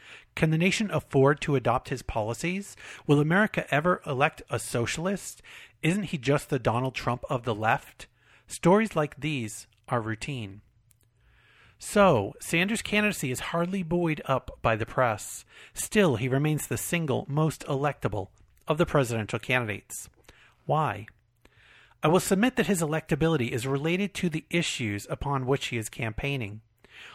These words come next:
Let's just consider a few of his most visible positions. He has argued that college must be made affordable for all, and has advocated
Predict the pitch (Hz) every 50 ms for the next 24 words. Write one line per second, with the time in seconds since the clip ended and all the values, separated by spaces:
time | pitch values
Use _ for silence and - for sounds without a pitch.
0 | - - 139 143 - - - 208 - - - 196 180 - - 226 185 175 156 139
1 | 135 - 170 170 180 170 175 156 143 156 160 143 - - 131 147 151 151 170 151
2 | 147 139 - 147 135 131 151 147 - - 117 101 101 110 - - - - _ _
3 | _ - - - - - - _ - 156 147 - - - 151 160 170 175 175 156
4 | - - - - - 185 180 180 175 160 127 - - 135 131 - - - 147 135
5 | 139 143 143 139 139 135 131 - - 165 160 165 151 131 110 104 101 - - -
6 | - 127 123 123 110 98 95 - _ _ _ - - _ - - 131 127 127 -
7 | - 175 165 160 160 151 160 - - 120 110 98 107 101 -